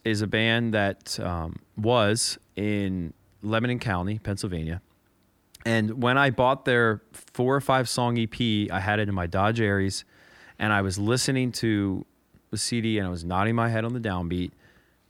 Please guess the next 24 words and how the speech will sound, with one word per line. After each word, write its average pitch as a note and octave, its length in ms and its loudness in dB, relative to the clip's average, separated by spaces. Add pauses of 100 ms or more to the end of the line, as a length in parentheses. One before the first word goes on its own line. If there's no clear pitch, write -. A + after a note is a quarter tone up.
(680)
And G#2 100 -2
before A#2+ 340 0
long, A2 300 2
I G2 40 0
was F#2+ 140 -2
on G#2 120 -2
the G#2+ 100 -2
upbeat. F2 400 -6 (540)
And G2 120 -4
before G#2 320 2
long, A2+ 300 2
I G#2+ 40 0
was G2+ 120 -2
on G2 80 -2
the F#2+ 60 -2
downbeat G2 460 0
again. E2 380 -6 (760)
I A#2+ 140 4
didn't C3+ 160 2
know A2+ 260 0
anything C#3 400 2
about C#3+ 220 -2
time B2+ 260 0
signatures. F#2 600 -4